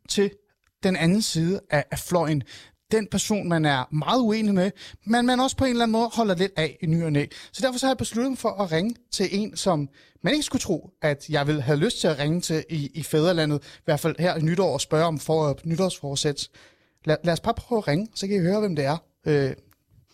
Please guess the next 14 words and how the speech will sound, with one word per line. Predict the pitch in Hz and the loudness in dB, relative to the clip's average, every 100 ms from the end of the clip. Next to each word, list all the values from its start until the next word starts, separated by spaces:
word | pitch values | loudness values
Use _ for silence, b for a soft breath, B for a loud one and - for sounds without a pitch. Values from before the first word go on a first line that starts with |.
| _ - | _ -8
kan | 147 | 0
være, | 147 | 2
nogen | 175 | 4
af | 165 | 4
jer | |
allerede | 151 151 151 | 2 0 0
kender | 156 160 | 0 0
det. | 180 - b b b b b _ | -2 -8 b b b b b _
Den | - 131 | -8 -6
stemme, | - 143 | -4 -4
der | 202 | -4
kommer. | - - - - 427 427 427 427 427 427 427 427 _ _ _ _ _ _ _ _ - 427 427 427 427 427 427 427 427 427 427 - _ _ _ _ _ _ _ _ _ 180 185 220 _ _ _ _ _ - | -8 -12 -10 -2 2 2 2 2 2 0 0 -2 _ _ _ _ _ _ _ _ -4 0 0 0 0 0 0 0 0 -2 -2 -6 _ _ _ _ _ _ _ _ _ -16 -16 -16 _ _ _ _ _ -2
Rosa | 135 123 | 2 2
Lund? | 135 156 | 2 0